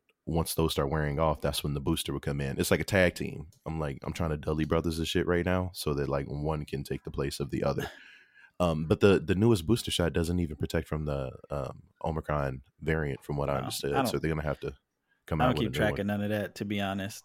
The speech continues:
Speaker 2: Like,
Speaker 1: Mm-hmm.
Speaker 2: the news is not good. Like,
Speaker 1: Mm-hmm.
Speaker 2: covid's a thing,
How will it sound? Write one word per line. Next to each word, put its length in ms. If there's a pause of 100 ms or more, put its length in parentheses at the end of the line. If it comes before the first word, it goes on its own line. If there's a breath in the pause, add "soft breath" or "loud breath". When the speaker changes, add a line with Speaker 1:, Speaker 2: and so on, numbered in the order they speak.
Speaker 2:
Like, 340 (560)
Speaker 1:
Mm-hmm. 220
Speaker 2:
the 100
news 460
is 360 (1080)
not 460
good. 440 (720)
Like, 220
Speaker 1:
Mm-hmm. 160
Speaker 2:
covid's 400
a 80
thing, 500